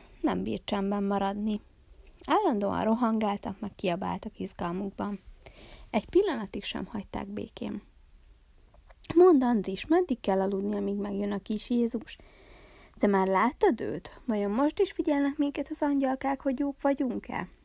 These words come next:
„Igen, igen”, morogta fáradtan Andris. „Ha jók akartok lenni, hallgassatok már egy kicsit.” Ebből persze nem lett semmi, mert a következő pillanatban Liza izgatottan felkiáltott.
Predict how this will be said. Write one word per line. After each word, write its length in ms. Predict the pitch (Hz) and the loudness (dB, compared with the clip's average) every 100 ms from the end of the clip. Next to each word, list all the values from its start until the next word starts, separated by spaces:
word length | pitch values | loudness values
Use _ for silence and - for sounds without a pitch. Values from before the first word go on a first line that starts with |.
| - | -4
„Igen, 320 | 330 311 240 | -2 0 2
igen”, 340 | 254 233 190 180 | 2 2 0 -4
morogta 440 | 185 175 - 170 | -6 -8 -8 -12
fáradtan 600 | - - 160 - - 156 | -8 -6 -6 -8 -12 -10
Andris. 520 | 143 147 110 - - - - - - - - - - - - - - - - - - - | -10 -12 -14 -14 -14 -18 -20 -20 -20 -20 -20 -20 -20 -20 -20 -20 -20 -20 -20 -20 -20 0
„Ha 120 | 240 | 6
jók 300 | 254 440 - | 6 6 0
akartok 440 | - 226 214 202 | 2 2 2 -2
lenni, 400 | 220 247 262 269 254 - - | 2 4 4 2 0 -4 2
hallgassatok 840 | 302 294 226 196 - - 202 - | 4 6 4 -2 -2 -4 -6 -6
már 220 | 202 214 | -6 -6
egy 140 | 202 | -8
kicsit.” 440 | - 220 - 226 - - - - - - - - - | -10 -10 -10 -12 -14 -18 -20 -20 -20 -20 -20 -18 -4
Ebből 300 | 339 320 214 | -2 -2 -2
persze 360 | 220 220 - 190 | -2 -4 -4 -4
nem 200 | 190 185 | -4 -4
lett 220 | 180 - | -6 -6
semmi, 300 | 220 220 226 | -2 0 0
mert 280 | 220 214 226 | 0 -2 -4
a 60 | |
következő 580 | 240 233 202 - 208 208 | -2 -2 -2 -6 -4 -4
pillanatban 680 | - 220 214 214 214 214 220 | -2 -2 0 0 0 0 0
Liza 240 | 226 220 | -2 -2
izgatottan 760 | 226 214 - - 196 190 165 175 | -2 -4 -6 -12 -12 -8 -6 -4
felkiáltott. 840 | - - - 202 104 175 - - | -4 -6 -6 -6 -4 -4 -8 -10